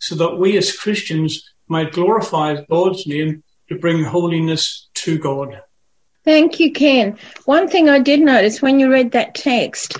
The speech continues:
Speaker 2: it doesn't actually identify the seventh day of the Sabbath, does it?
Speaker 1: Not exactly. It gives us, it tells us that it is the seventh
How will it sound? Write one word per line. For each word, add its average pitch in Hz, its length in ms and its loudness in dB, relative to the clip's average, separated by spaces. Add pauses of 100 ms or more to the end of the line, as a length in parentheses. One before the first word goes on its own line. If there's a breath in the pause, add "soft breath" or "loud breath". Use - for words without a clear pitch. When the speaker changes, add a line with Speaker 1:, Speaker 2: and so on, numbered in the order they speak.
(240 loud breath)
Speaker 2:
it 220 120 2
doesn't 277 260 0
actually 285 360 2
identify 233 1080 2
the 202 260 0
seventh 220 400 0
day 196 160 0
of 175 140 -4
the 190 80 -4
Sabbath, 208 500 -4
does 247 240 0
it? - 100 0 (600)
Speaker 1:
Not 226 240 -2
exactly. 196 680 0
It 165 180 -6
gives 220 280 -4
us, - 320 -6 (180)
it - 160 -8
tells 214 360 -2
us 185 140 -6
that 190 160 0
it 185 80 -8
is 180 220 -2
the 151 60 -16
seventh 190 400 -4